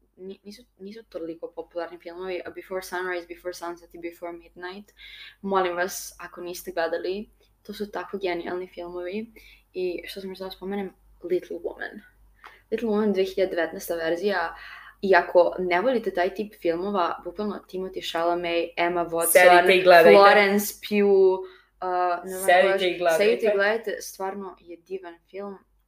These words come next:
Speaker 1: Bukvalno, preporučila bih ga svakom. Terala sam mamu i dedu da gledaju sa mnom Little Woman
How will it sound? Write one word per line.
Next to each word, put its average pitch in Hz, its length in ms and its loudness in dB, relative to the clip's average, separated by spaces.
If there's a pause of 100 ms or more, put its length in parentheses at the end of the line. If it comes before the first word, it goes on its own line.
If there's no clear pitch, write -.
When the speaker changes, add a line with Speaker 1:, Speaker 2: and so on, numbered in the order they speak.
Speaker 1:
Bukvalno, 185 400 -12 (160)
preporučila 185 420 -10
bih 185 80 -8
ga 175 80 -6
svakom. 190 320 -12 (100)
Terala 202 280 -6
sam - 260 -18
mamu 170 460 -10
i 170 120 -20
dedu 165 320 -8
da 175 100 -4
gledaju 202 340 6
sa 240 140 8
mnom 359 160 8
Little 311 460 8
Woman 294 600 4